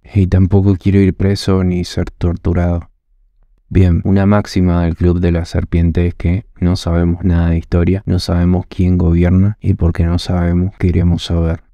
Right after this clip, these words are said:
Comprenderán que todo lo que existe, toda la información existente en este mundo ha sido creada por la inteligencia, eh, artificial y el gobierno. No, no existe ni filosofía ni,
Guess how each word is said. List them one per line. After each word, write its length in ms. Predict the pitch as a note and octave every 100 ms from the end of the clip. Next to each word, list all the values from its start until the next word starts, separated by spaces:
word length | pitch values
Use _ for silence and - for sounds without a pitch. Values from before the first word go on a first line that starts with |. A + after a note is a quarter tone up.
| -
Comprenderán 640 | - G2 F#2+ F#2+ F#2 G2+ G2
que 140 | G#2
todo 260 | F2+ G#2 G#2+
lo 160 | G#2
que 100 | F2+
existe, 640 | F2+ - G2+ - - G2+ F2+
toda 240 | F#2 F#2
la 80 | F#2
información 640 | F#2 F#2 F2+ E2+ - F2
existente 760 | F#2 - F2+ - F#2 F2+ E2+
en 80 | F2+
este 260 | F2 - E2+
mundo 680 | E2+ F2 F2 F2+ F#2+ E2+ -
ha 180 | E2
sido 340 | - E2+ E2+ E2+
creada 480 | E2+ E2 E2+ E2+ F2
por 400 | - E2 D#2+ -
la 80 | E2+
inteligencia, 960 | E2+ F2 D#2+ - E2+ E2+ - E2+ E2 E2
eh, 320 | E2+ F2+ F2
artificial 800 | E2 - D#2+ D#2+ D#2 E2+ E2+ E2+
y 80 | E2
el 400 | D#2+ - - F#2+
gobierno. 520 | - E2 F2 F2 E2 -
No, 280 | G2+ F2 E2 E2
no 160 | D#2+ F2
existe 440 | E2 F#2+ - F#2
ni 220 | F2 F2 E2
filosofía 920 | F2+ E2+ E2 - - - F2 F2 F2
ni, 640 | E2+ E2+ E2+ E2+ E2 F#2+